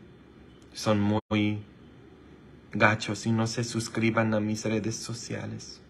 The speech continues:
¡Oh, es el Sergio el bailador! Perdón. No sé qué estaba pensando. Es Sergio el bailador. Ok, es Sergio el bailador. Bueno, si quieren verlo, ¿quieren que les baile Sergio el bailador?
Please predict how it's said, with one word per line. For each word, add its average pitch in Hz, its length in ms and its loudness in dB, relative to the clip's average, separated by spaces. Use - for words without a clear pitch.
¡Oh, 294 260 12
es 214 220 -2
el 196 140 6
Sergio 190 580 6
el 107 120 -2
bailador! 95 680 -6
Perdón. 123 680 2
No 120 160 -6
sé 139 200 -8
qué - 80 -14
estaba 120 320 -4
pensando. 107 560 -8
Es 113 200 -6
Sergio 120 680 -4
el 87 100 -6
bailador. 82 720 -6
Ok, 98 260 -6
es 104 140 -8
Sergio 113 540 -2
el 82 80 -2
bailador. - 500 -10
Bueno, 120 240 6
si 95 200 -8
quieren 127 360 6
verlo, 120 400 8
¿quieren 131 280 6
que 120 160 6
les 117 200 6
baile 113 360 8
Sergio 117 360 4
el 113 100 6
bailador? 110 600 6